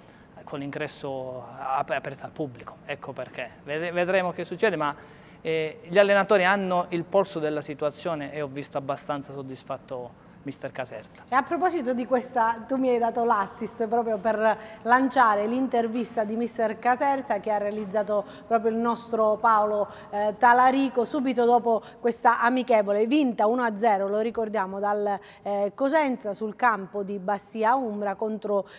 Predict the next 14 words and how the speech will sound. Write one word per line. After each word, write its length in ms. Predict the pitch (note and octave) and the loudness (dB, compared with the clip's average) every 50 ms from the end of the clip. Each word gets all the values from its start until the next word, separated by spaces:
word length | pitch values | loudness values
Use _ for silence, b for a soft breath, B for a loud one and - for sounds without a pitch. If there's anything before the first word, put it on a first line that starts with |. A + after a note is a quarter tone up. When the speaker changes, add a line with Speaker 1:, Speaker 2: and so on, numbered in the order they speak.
| B B | B B
Speaker 2:
eh, 80 | G#3 | 0
l'Arezzo. 500 | A3 A#3+ C4 C4 A3+ G3+ F#3+ - - C4 | 2 4 4 4 4 0 -2 -4 -4 -2
Il 180 | C4+ C#4 C4 G#3+ | -2 -2 -2 0
gol 480 | G3+ G#3+ G3+ F#3+ F#3+ F#3+ F#3+ G3+ G3+ - | 2 2 4 4 2 0 0 -2 -4 -4
è 180 | - A3 A3 | -4 -4 -4
di 320 | G#3+ G3+ F#3+ A3 A3 G#3 B B B B | -4 -4 -4 -6 -6 -6 B B B B
Martino. 640 | - G#3+ A3+ A3+ A3+ A3 A3 - - G3 F#3 F3+ F#3+ | -6 0 2 2 2 0 -2 -6 -10 -10 -8 -6 -6
Andiamolo 340 | G#3+ B3+ D4+ F#4 G4 E4+ C#4+ | -2 0 2 2 4 4 4
a 60 | A#3 | 4
sentire 540 | - - C4 A#3+ A#3 G3 G#3 G3+ F#3+ F#3+ F3+ | 2 0 -2 -4 -2 -2 -4 -2 -2 -2 -2
proprio, 420 | G3+ G3 F#3+ F#3 F#3+ F#3+ F#3+ F#3 B B B B | -2 -4 -4 -2 -2 -2 -2 -2 B B B B
eh, 260 | - G3 F#3+ F#3+ F#3+ F#3+ | -6 -2 -2 -2 -2 -2
mister 480 | G3+ G#3+ A#3 A3+ A3+ - A3 G#3 G3+ | -2 -2 -4 -4 -2 -2 -2 -2 -2
Caserta. 540 | - G#3 G3 - F3 - - - - _ _ | -4 -6 -8 -6 -10 -14 -14 -18 -20 _ _